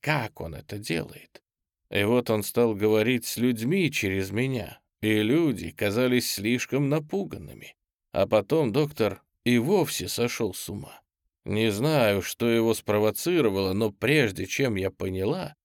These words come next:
полицейские надели на меня наручники и стреляли в меня. Я лазала по всей больнице через форточки и потолки. Излишне говорить, что мне было очень больно. Шум за пределами моей палаты стих.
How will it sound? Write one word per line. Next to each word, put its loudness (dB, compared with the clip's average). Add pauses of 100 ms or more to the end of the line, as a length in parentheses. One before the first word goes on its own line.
(300)
полицейские 2
надели 2
на 2
меня 4
наручники 2
и 2
стреляли 4
в -4
меня. -2 (460)
Я 2
лазала 2
по 0
всей -2
больнице -2
через -4
форточки -2
и 0
потолки. -4
Излишне -4
говорить, -2 (160)
что -6
мне 0
было 2
очень -6
больно. -14 (460)
Шум 0
за -2
пределами 2
моей 2
палаты 0 (180)
стих. -14